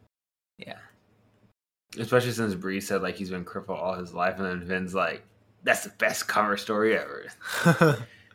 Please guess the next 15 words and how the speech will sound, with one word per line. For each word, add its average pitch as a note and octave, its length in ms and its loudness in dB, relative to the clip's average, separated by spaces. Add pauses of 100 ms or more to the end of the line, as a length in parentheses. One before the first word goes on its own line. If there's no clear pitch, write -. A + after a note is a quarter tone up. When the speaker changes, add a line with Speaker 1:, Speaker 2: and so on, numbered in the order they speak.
(140)
Speaker 2:
You A2+ 160 0
just A2+ 180 0
sound G#2 160 0
like F#2+ 160 -2
a F#2 220 -2
conspiracy F#2 540 -8
theorist F2+ 360 -12
at - 60 -18
this - 100 -18
point. F2+ 320 -10 (200)
Speaker 1:
Tinfoil A2+ 480 -4
hat. A#2 300 -6 (500)
<laughs> - 460 -18
Speaker 2:
Tinned A2 480 2 (1160)
will, G#2 760 2